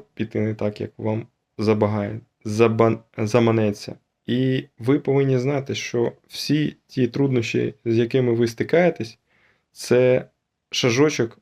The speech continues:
до вашої мрії, до вашої справи. І я вважаю, що кожен, хто, е, щось, е, в нашому житті робить, е, це велика справа. Пекарі пекуть нам хліб, е,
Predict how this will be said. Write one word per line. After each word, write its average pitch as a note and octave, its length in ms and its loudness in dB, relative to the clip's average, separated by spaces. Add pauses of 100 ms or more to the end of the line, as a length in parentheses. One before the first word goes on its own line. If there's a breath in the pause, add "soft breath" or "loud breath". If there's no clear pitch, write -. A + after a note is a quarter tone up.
(160)
до A2+ 160 6
вашої A#2+ 420 2
мрії, D3 440 0 (220)
до A2+ 240 0
вашої A#2+ 380 2
справи. C3 520 0 (840)
І A2+ 460 2
я C3 120 4
вважаю, C3+ 480 2
що B2 320 0
кожен, B2 460 2
хто, A#2 560 0 (1120)
е, A2 280 0
щось, - 680 0 (280)
е, A#2+ 40 -6 (320)
в A2+ 260 -6
нашому A#2 360 0
житті A2 300 -4
робить, D3+ 460 -4 (380)
е, B2 260 -4
це C3 540 -2
велика A2+ 400 0
справа. G#2+ 460 -2 (480)
Пекарі A#2+ 460 2
пекуть - 440 -4
нам G#2+ 160 0
хліб, E3 320 -4 (1080)
е, G2 1080 -2